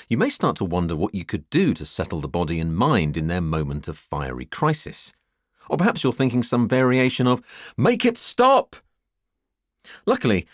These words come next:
there are certain measures one can take to dampen the effects of capsaicin and ride it out. The most intuitive solution, sloshing water around your mouth, won't actually make much of a difference.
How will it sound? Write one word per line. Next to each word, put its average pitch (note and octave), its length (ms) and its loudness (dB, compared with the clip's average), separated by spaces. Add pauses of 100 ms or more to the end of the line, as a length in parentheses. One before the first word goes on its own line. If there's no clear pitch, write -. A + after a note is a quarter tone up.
(120)
there B2 100 2
are B2+ 60 2
certain G3 420 2
measures G2+ 360 2
one F#2 280 0
can E3+ 380 0
take D2 280 -6
to D#2 100 -10
dampen F2+ 440 -2
the E2 100 0
effects - 440 -8
of - 140 -10
capsaicin - 760 -6
and E2 240 -6
ride D2 220 -2
it - 120 -8
out. A2+ 420 -4 (580)
The D#2+ 80 -8
most D#2+ 240 -4
intuitive D#2 560 -2
solution, C#2 540 -6 (200)
sloshing D2 520 -6
water G#2 340 -2
around C#2+ 260 -4
your C#2+ 80 -6
mouth, E2+ 320 -2 (340)
won't A#3+ 200 2
actually G2 280 -2
make D#2 200 -2
much D#2 240 -8
of E2 60 -10
a F2+ 40 -10
difference. - 560 -6